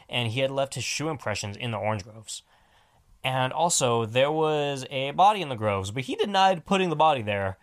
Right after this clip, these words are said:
And they asked him about it. He was like, "Okay." They started asking about the orange groves where Eleanor was found. He was like, "All right, um, well, well, well." He got all appre-,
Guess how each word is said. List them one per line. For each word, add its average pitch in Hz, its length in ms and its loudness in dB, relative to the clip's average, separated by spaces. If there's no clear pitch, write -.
And 156 120 -4
they 180 120 4
asked 202 260 4
him 233 80 -6
about 226 280 4
it. 220 120 -2
He 190 80 -2
was 160 160 -2
like, 143 260 0
"Okay." 143 500 0
They 135 100 -2
started 170 220 2
asking 160 180 -2
about 143 80 2
the - 20 -8
orange 139 200 -2
groves 113 200 0
where 110 120 0
Eleanor 120 260 2
was 147 100 -4
found. 160 280 -4
He 131 60 -4
was 117 120 -4
like, 113 140 -2
"All 123 160 2
right, 120 260 4
um, 110 480 2
well, 135 180 4
well, 120 140 6
well." 113 220 6
He 120 100 2
got 123 160 4
all 117 120 6
appre-, 107 360 -2